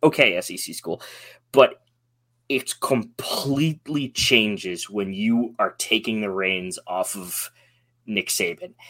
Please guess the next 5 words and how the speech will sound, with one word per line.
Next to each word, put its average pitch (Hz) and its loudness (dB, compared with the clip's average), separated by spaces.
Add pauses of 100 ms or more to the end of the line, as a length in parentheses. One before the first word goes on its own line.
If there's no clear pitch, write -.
(300)
And 104 4
f-, - -8 (380)
frankly, 117 2 (160)
<laughs> - -10
there's 127 4